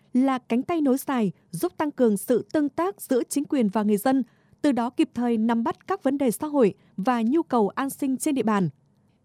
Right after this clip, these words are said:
Với nền tảng công nghệ định danh điện tử E K I C, Thái Nguyên I D tích hợp nhiều chức năng như kiểm tra, đối chiếu thông tin cá nhân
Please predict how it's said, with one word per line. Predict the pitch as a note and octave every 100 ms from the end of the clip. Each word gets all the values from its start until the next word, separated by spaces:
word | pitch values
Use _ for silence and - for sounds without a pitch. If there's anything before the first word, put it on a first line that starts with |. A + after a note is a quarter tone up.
| _ _ _ _ -
Với | G#3+ C4+ G4
nền | F4+
tảng | A#3+ C4+ G3+
công | - F4
nghệ | E4+ A3
định | G#3 G#3
danh | G3+ E4+ D#4+
điện | B3+ -
tử | B3+ G3 D3+ -
E | D#4
K | D#4 -
I |
C, | C#4+ C#4+ C4+ B3+ - _ _
Thái | - C4
Nguyên | E4+ E4+
I | D#4 D#4 D#4 D4+
D | -
tích | G#4
hợp | C#4 B3+ -
nhiều | A#3+ B3
chức | A#3+ G4 D4+
năng | D#4 D4 B3+ _ _
như | A#3 C4
kiểm | B3 C4 F#3
tra, | - C4+ B3+ _ -
đối | B3
chiếu | C#4 - B3+
thông | E4 D#4
tin | D#4+
cá | D4 B3+
nhân | C#4+ D4